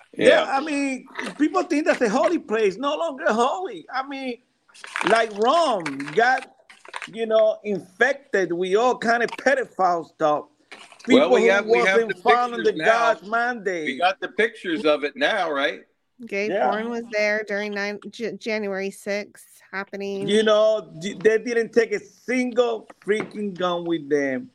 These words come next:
Speaker 1: Yes, you might have few people that maybe got out of control, but you couldn't count them with your finger. There's only few. I mean, a lot of them, they're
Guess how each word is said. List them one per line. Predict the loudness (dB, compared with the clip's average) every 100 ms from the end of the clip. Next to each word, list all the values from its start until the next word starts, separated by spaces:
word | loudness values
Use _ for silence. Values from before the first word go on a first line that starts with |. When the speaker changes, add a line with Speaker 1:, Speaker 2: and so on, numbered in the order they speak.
| _ _
Speaker 1:
Yes, | 0 0 0
you | -2
might | 0 2
have | 4 0 -4
few | -6
people | -6 -4 0 2
that | 2
maybe | 0 -6 -2 0 0 -4 0
got | 2 2
out | 0
of | -2
control, | -6 -4 0 2 0 -2 -10 _ _ _
but | 0 0
you | 0
couldn't | -4 0 0 -2 -12
count | -2 0 2 0 0
them | 0 0 -2
with | -4 -4
your | -6 -10
finger. | -8 -4 -4 0 0 2
There's | 2 0
only | -4 -4
few. | -8 -12 -2 0 0 _ _ -4
I | 0
mean, | 0 0
a | 0
lot | 0 0
of | -2
them, | -2
they're | -2